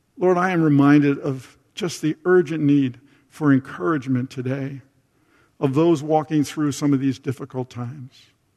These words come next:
Lord, there is so much hurt and pain represented by things going on. But Lord, you've given us light. You've given us hope.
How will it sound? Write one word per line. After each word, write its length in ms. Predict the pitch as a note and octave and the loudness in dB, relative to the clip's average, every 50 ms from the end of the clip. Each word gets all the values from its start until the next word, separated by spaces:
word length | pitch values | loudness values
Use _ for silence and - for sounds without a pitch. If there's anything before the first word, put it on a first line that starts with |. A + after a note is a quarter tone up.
| _ _ _ _ _ _ _ _ _ _ _ _ _ _ _ _ _ _ _ _ _ _ _ - | _ _ _ _ _ _ _ _ _ _ _ _ _ _ _ _ _ _ _ _ _ _ _ -2
Lord, 240 | D#3+ E3 E3 D3+ C#3 | 0 2 2 2 4
there 160 | D3+ C#3+ C#3 | 4 4 4
is 360 | C#3 B2 - - - - - _ - | 2 0 -4 -10 -16 -16 -20 _ -18
so 220 | - - F#3 F3+ | -14 -10 -6 -4
much 220 | E3+ E3 D#3 - | -4 -4 -4 -6
hurt 280 | - - D#3 D#3 D3 C#3 | -6 -6 -4 -2 0 0
and 140 | C#3 C3+ C3 | -2 -2 -2
pain 480 | - C3 C3+ C3+ C3 C3+ C#3+ D3 C3+ - _ _ _ _ _ _ _ _ _ _ _ _ _ _ _ - - | -4 -4 0 0 0 0 0 -4 -8 -16 _ _ _ _ _ _ _ _ _ _ _ _ _ _ _ -2 0
represented 560 | D3 C3+ D3+ D3 A#2+ C3+ C#3 C#3 C3+ C3+ B2+ | 0 0 0 -2 0 2 2 2 2 2 0
by 160 | C3 C3 B2+ | 0 -4 -4
things 360 | A#2+ - - D#3+ D3+ D3+ C3 | -6 -6 -2 0 0 0 0
going 320 | A#2 D3 C#3 C3+ C3+ B2+ B2 | -2 -4 -2 -2 0 -2 -2
on. 400 | B2+ C3 C3 C#3 D#3+ E3 C#3+ - _ _ _ _ _ _ _ _ _ _ _ _ _ _ _ | -4 -4 -6 -8 -8 -12 -18 -20 _ _ _ _ _ _ _ _ _ _ _ _ _ _ _
But 160 | - D#3 C#3+ | -6 -4 -2
Lord, 200 | D3+ D#3+ E3 D#3+ | 0 0 0 0
you've 200 | C#3+ E3 F3 D3 | -2 -4 -6 -4
given 300 | B2+ E3+ E3+ D3 D#3 D3+ | 2 0 2 2 4 0
us 180 | D3 C#3 - - | 0 0 -2 -4
light. 500 | C#3+ C3+ C3 B2+ C3 - - - - - _ _ _ _ _ _ _ _ _ _ _ - | -4 -4 -4 -4 -6 -10 -12 -20 -20 -20 _ _ _ _ _ _ _ _ _ _ _ -8
You've 180 | F3 F3 D#3+ C3 | -6 -6 -4 2
given 260 | E3 E3 C#3+ D3 C#3+ | 2 2 4 4 2
us 200 | C#3+ C3 - - | 2 -2 -4 -8
hope. 540 | - - - - B2+ B2 A#2 B2 _ _ | -12 -14 -8 -4 -4 -4 -4 -6 _ _